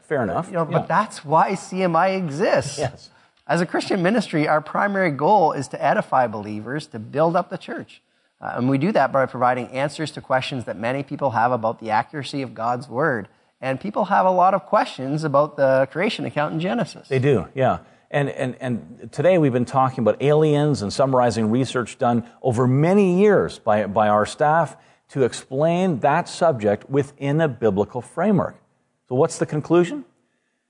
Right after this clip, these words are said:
Speaker 1: Since the Bible is, is God the Creator's communication to us, His creation, and we can deduce from His Word that there's no alien life,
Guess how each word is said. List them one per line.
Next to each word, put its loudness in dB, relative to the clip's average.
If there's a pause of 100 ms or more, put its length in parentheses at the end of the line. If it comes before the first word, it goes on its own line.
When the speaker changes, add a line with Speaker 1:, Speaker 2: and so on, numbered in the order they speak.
Speaker 1:
Since -4
the -2
Bible 2
is, 0 (260)
is -8
God 4
the -2
Creator's 0
communication -2
to -8
us, 0 (320)
His -6
creation, 2 (340)
and -2
we 4
can -2
deduce 0
from 0
His -2
Word 4
that 2
there's -4
no 2
alien 2
life, 0